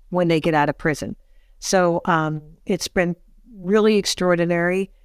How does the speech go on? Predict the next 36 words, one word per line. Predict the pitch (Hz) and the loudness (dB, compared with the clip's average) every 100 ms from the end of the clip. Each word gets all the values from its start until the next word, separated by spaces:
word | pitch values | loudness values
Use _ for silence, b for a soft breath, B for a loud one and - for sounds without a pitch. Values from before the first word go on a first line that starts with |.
| _ | _
We're | 185 175 | -2 0
already | 185 180 | 2 0
set | - 175 | 0 0
up | 175 170 170 | 2 0 0
in | 156 - | -2 0
Arizona, | 170 165 160 175 180 185 180 180 175 | 0 0 0 0 2 2 2 0 -4
and | 175 156 | -4 -4
she's | - 175 180 | -2 -2 0
opening | 160 175 165 | 0 -2 0
up, | 165 165 - - | 0 0 -2 -6
uh, | 165 151 156 | -2 0 0
workforce | 196 196 - 190 - | 0 0 0 0 0
development | - 175 175 180 160 | -2 -2 0 -2 -2
centers | 175 165 175 170 - | -2 -2 0 -2 -2
in | - 160 156 | -4 -2 -2
Indiana | 180 180 180 160 165 170 170 | -2 -2 0 0 0 0 -2
as | 151 - | -4 -2
well | 165 156 | -2 -2
as | - | -2
Florida. | 185 170 165 131 - _ _ - - | 2 4 2 0 -6 _ _ -20 -4
Um, | 190 160 160 | 0 2 0
and | 180 165 | 0 0
I | 160 | 0
know | 165 | 0
there | 170 160 | 0 0
are | 147 | -2
plans | - 165 165 - | -2 -2 -2 -4
to | 165 | -4
expand | 151 - - 156 151 175 - _ - - 220 | -4 -6 -4 -2 0 -2 -4 _ -20 -8 -2
even | 190 175 | 0 0
more | 165 165 156 | 0 0 -2
across | - 156 147 | -2 -2 -2
the | 160 | -2
United | 151 147 147 | -2 -2 -4
States. | - 165 151 - | -6 -2 -2 -4
So | - 160 151 139 | -4 -2 -2 -4